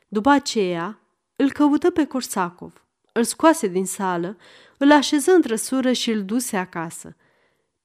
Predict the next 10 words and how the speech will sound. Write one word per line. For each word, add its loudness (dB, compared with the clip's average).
Pe 4
drum, -6
Korsakov 2
bolborosea 0
cu -6
limba 0
împletnicită: -10
„Afurisită 2
recepție, -10
afurisită 0